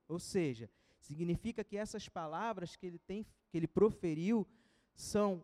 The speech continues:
verdadeiras e autênticas,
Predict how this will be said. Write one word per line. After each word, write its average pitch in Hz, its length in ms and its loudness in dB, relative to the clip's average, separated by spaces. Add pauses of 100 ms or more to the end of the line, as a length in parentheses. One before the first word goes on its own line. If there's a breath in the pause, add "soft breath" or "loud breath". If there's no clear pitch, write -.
(120)
verdadeiras 233 1400 4 (100)
e 208 160 -6
autênticas, 196 920 0